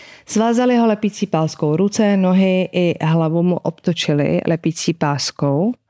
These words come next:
Potom Jarno a jeho přítelkyně, a, ta Johana, vzali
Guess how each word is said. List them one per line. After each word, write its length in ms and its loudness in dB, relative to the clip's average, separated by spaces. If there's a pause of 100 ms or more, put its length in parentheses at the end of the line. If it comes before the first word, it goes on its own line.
(440)
Potom 360 0
Jarno 540 0
a 280 2
jeho 300 2
přítelkyně, 1040 0 (380)
a, 300 0
ta 220 0
Johana, 500 0 (760)
vzali 520 2